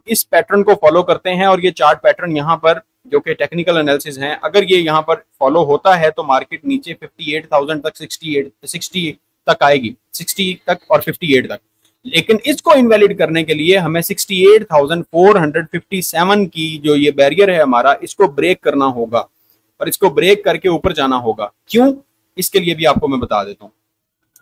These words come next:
यहाँ पर आ जाते हैं थोड़े से clean chart के ऊपर। ये हमारे पास neat and clean chart है, इसकी मैं drawings remove कर देता हूँ।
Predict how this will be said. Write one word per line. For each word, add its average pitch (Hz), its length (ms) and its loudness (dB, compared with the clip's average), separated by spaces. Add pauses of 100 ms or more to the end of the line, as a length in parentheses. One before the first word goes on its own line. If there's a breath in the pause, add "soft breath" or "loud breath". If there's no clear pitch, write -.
(120)
यहाँ 156 220 0
पर 156 100 2
आ 147 100 6
जाते 156 220 -2
हैं 170 120 -8
थोड़े 160 160 0
से 160 120 -6
clean 147 280 -2
chart 110 260 -4
के 110 120 -14
ऊपर। - 180 -16 (720)
ये 156 120 -2
हमारे 143 300 2
पास 147 320 0
neat 151 240 -2
and 156 140 -2
clean 160 240 -2
chart 113 300 -2
है, 165 100 -10 (220)
इसकी 139 200 -8
मैं 131 140 0
drawings 127 320 -4
remove 135 260 0
कर 147 180 -2
देता 120 240 -8
हूँ। 151 100 -12